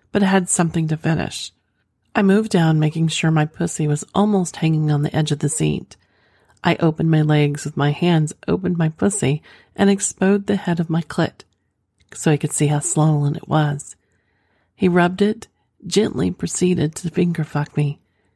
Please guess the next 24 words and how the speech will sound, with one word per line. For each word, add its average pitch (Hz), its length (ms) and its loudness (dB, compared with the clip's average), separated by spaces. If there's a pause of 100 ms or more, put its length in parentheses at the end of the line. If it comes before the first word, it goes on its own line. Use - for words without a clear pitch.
(380)
His - 200 -6
fingers 147 340 2
felt 143 220 -2
so 147 200 2
good 151 380 0
inside 143 360 0
my 147 120 -4
pussy. 147 540 -4 (760)
I 196 80 2
gave 202 280 0
him 233 140 0
a 233 60 0
confirmation 160 1040 0
when 151 180 2
I 147 100 2
told 151 280 -2
him, 147 200 0
"Yes, 147 420 -2
that - 180 -8
feels 151 240 -4
good. 151 360 -2 (720)
Keep - 220 -8
doing 165 240 4
that. 160 400 0